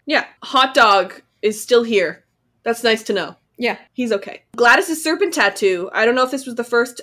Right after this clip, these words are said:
Speaker 1: episode where it was really, um, featured, but I really noticed it this episode.
Speaker 2: Um, completely missed it. Where is it?
Speaker 1: It's on her arm.
Speaker 2: Oh, inter-
Speaker 1: It's, like, serpentine around her arm.
Speaker 2: Not to
Speaker 1: It's
Speaker 2: be
Speaker 1: pretty cool.
Speaker 2: that bitch, but hers is on her arm and Alice is on her thigh. Thank you.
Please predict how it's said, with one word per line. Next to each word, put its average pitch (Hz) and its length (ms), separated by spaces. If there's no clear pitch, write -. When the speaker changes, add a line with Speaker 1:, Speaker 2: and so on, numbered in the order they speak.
Speaker 1:
episode 226 320
where 214 140
it 170 80
was 202 260
really, 208 520
um, 190 580
featured, 349 520
but 214 200
I 208 80
really 220 340
noticed 226 380
it 165 100
this 185 160
episode. 175 420
Speaker 2:
Um, 240 460
completely 294 440
missed 262 240
it. 214 100
Where 208 140
is 214 140
it? - 160
Speaker 1:
It's 240 160
on 233 100
her 220 140
arm. 185 420
Speaker 2:
Oh, 392 1120
inter- 294 260
Speaker 1:
It's, 208 80
like, 214 180
serpentine 220 800
around 190 340
her 175 160
arm. 175 260
Speaker 2:
Not 240 200
to - 40
Speaker 1:
It's 262 40
Speaker 2:
be 311 60
Speaker 1:
pretty 269 120
cool. 214 80
Speaker 2:
that 208 300
bitch, - 280
but 208 180
hers 214 260
is 247 140
on 233 140
her 254 140
arm 214 300
and 208 80
Alice 208 340
is 208 120
on 208 140
her 185 100
thigh. 139 380
Thank - 280
you. - 260